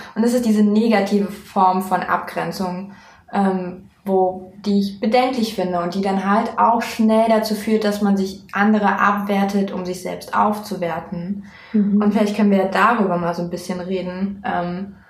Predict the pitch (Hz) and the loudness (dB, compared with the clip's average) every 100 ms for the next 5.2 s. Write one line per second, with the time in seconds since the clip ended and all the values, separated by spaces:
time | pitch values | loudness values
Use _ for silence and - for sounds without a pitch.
0 | _ _ _ _ 196 233 220 214 208 202 | _ _ _ _ 0 0 2 2 4 2
1 | 196 190 202 196 175 175 185 170 202 240 | 2 2 4 2 2 0 0 0 0 0
2 | 214 220 - - - 202 196 190 196 190 | -2 -2 -4 -10 -2 2 2 2 2 0
3 | 190 196 185 185 185 196 190 180 - 190 | -2 -4 -2 0 0 -2 -4 -4 -4 -4
4 | 175 175 180 185 190 180 170 208 202 196 | -4 -2 -2 -4 -6 -8 -6 0 2 2
5 | 185 - | 0 -2